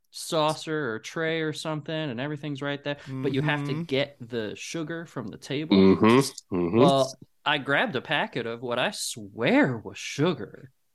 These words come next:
Speaker 1: It was
Speaker 2: Oh, no.
Speaker 1: pepper.
Speaker 2: Oh, no.
Speaker 3: Oh, yeah. I've done that.
Speaker 2: You
Speaker 3: I,
Speaker 2: wanted
Speaker 3: I've
Speaker 2: peppery tea,
Speaker 3: gotten
Speaker 2: didn't you?
Speaker 1: Oh, it was
Speaker 3: Oh, yeah.
Speaker 1: delicious.
Speaker 2: Oh,
Speaker 1: Yeah.
Speaker 2: yeah.
Speaker 3: Oh, it's, it's fanta-, it's a flavor
Speaker 1: Mm,
Speaker 3: I'm surprised
Speaker 1: mm, mm, mm.
Speaker 3: they're not selling everywhere.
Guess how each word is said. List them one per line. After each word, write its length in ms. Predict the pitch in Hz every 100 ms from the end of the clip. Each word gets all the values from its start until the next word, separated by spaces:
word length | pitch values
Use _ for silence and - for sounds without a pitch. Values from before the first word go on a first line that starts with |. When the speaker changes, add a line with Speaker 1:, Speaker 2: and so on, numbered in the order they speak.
| _ _ - -
Speaker 1:
It 120 | 359
was 120 | 277
Speaker 2:
Oh, 20 |
no. 220 | 110 104 104
Speaker 1:
pepper. 300 | 110 147 - _ -
Speaker 2:
Oh, 500 | 147 123 117 110 107
no. 160 | 110 254
Speaker 3:
Oh, 60 |
yeah. 320 | 185 151 143 - _ - - 254 -
I've 140 | 139 156
done 240 | 151 143
that. 280 | 135 151 - _ _ _
Speaker 2:
You 100 | 285
Speaker 3:
I, 60 | 254
Speaker 2:
wanted 200 | 240 185
Speaker 3:
I've 60 | 120
Speaker 2:
peppery 320 | 139 139 131
tea, 100 | 135
Speaker 3:
gotten 100 | 127
Speaker 2:
didn't 160 | 135 170
you? 220 | 269 302 - -
Speaker 1:
Oh, 180 | 233 160
it 60 | 170
was 140 | 160
Speaker 3:
Oh, 60 | 170
yeah. 160 | 135 135
Speaker 1:
delicious. 380 | 185 226 120 151
Speaker 2:
Oh, 160 | 220
Speaker 1:
Yeah. 220 | 254 180 135
Speaker 2:
yeah. 120 | 131
Speaker 3:
Oh, 440 | 82 127 131 113
it's, 220 | 117 127 131
it's 320 | 131 127 -
fanta-, 460 | 117 101 117 127
it's 180 | 110 101
a 60 | -
flavor 400 | - 110 110 110
Speaker 1:
Mm, 40 |
Speaker 3:
I'm 80 | 110
surprised 420 | - 110 113 113
Speaker 1:
mm, 40 | 123
mm, 40 |
mm. 40 |
Speaker 3:
they're 120 | 117 120
not 200 | 131 -
selling 360 | 139 143 147
everywhere. 400 | 165 156 95 87